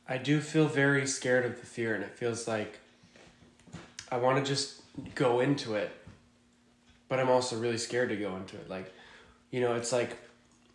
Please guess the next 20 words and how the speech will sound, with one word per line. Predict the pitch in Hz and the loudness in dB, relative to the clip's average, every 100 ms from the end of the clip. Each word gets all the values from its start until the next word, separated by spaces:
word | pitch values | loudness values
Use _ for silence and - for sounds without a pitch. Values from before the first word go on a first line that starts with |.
| _ - - | _ -14 -8
the | 143 151 | 2 4
mind | 143 139 147 143 | 6 8 8 6
starts | 147 127 - | 4 2 0
just | 120 | -2
going, | 143 120 | 0 0
freaking | 113 - - 156 147 143 | -2 -4 4 4 6 2
out, | 135 | 2
and, | 120 | 2
like, | 117 110 - - - - | 0 -2 -6 -18 -20 -10
you | 120 | -6
know, | |
"What's | 110 160 165 | 6 6 6
gonna | 165 | 4
happen | 143 143 143 139 | 4 2 0 -2
if | 139 | -4
you | |
go | 131 139 | 0 2
into | 135 120 | 2 -2
this | 113 - | -6 -4
fear?" | 165 156 92 | -2 -2 -2